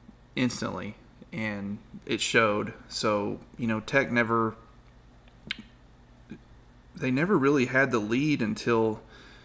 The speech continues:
they had it off and on, but they, they would keep showing it. I think, uh, with only about five or seven minutes left in the game, Tech had only led maybe two minutes of the whole game. Um, you know, S-,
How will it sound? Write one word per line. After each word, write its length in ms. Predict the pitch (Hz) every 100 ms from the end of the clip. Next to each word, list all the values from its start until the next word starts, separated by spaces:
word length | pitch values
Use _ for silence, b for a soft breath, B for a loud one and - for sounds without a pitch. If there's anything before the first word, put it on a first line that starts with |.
| B B B -
they 80 |
had 160 | 143 185
it 100 | 151
off 220 | 131 131
and 100 | 117
on, 360 | 127 139 113 117
but 340 | 113 - -
they, 240 | 117 113 113 - -
they 120 | 120
would 140 | 113 117
keep 220 | 131 -
showing 320 | - 127 127
it. 80 | 113
I 120 | 104
think, 300 | 107 107 104 - - - - -
uh, 260 | 107 - - - - - - - -
with 140 | 127 123
only 160 | 123 120
about 280 | 113 110
five 320 | - 113 117 110
or 80 |
seven 340 | 107 120 107 104
minutes 460 | 113 107 - -
left 260 | 113 113 -
in 60 | 104
the 80 |
game, 500 | 101 110 113 104 104 - B B B -
Tech 260 | - 113 104
had 100 | 110
only 240 | 110 104
led 300 | 101 104 104
maybe 260 | 107 104 101
two 260 | - 120 110
minutes 520 | 104 101 - - - -
of 160 | - 101
the 100 | 104
whole 160 | 107 101
game. 400 | 101 101 98 - B B B B
Um, 500 | - 104 101 98 110 - - - - - -
you 100 | 110
know, 100 | 104
S-, 260 | - -